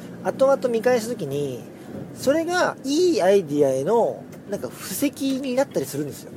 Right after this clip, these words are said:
なんかこう、それきっかけでいいアイデアを思いつくみたいな。なんかこう、うーん、そうですね。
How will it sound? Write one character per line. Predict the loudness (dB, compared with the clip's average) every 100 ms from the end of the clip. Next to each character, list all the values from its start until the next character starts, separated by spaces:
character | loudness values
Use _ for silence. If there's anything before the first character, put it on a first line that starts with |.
| -6
な | -2
ん | -2
か |
こ | -2 -2 -2 -4
う、 | -8 -16 -20 -20 -20 -20 -8
そ | 0
れ | 0 2
き | 0
っ | 2
か | 0
け | 2
で | 2
い | 4
い | 4
ア |
イ | 2
デ | -4
ア |
を |
思 | -8 -14
い |
つ | -16
く |
み | -18
た |
い | -20 -20 -20 -18 -18 -16 -6
な。 | -4
な |
ん |
か | -2
こ | -4 0 0 2 -2 -4 -8 -16 -18 -18 -18 -18 -18 -18 -16 -16 -16 -16 -16 -8
う、 |
う | -4
ー | -2 -2 -2 -2 -2 -4 -4 -4 -6 -6
ん、 |
そ | -2 -2
う |
で | -2
す | -6
ね。 | -2 -2